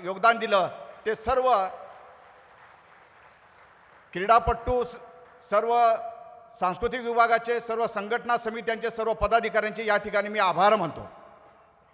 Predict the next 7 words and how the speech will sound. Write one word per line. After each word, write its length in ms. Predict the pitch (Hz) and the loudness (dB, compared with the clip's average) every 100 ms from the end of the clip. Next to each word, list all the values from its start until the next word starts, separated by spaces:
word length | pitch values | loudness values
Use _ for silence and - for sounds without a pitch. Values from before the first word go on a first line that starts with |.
| _ _ _ | _ _ _
त्याचबरोबर 460 | 214 233 247 247 254 | -4 -2 -2 -2 -4
सर, 220 | - 247 | 0 2
आजचा 380 | 226 214 - 254 | 4 2 4 6
हा 140 | 233 | 6
उपक्रम 540 | 247 220 - 233 254 226 - - - - - _ | 4 4 -2 0 -2 -4 -16 -20 -20 -20 -20 _
खूप 300 | - 254 - - - - - _ _ _ 160 | -2 -2 -2 -18 -18 -20 -20 _ _ _ -6
नीटनेटका 800 | 233 277 240 226 247 226 175 | -4 -2 0 0 4 4 4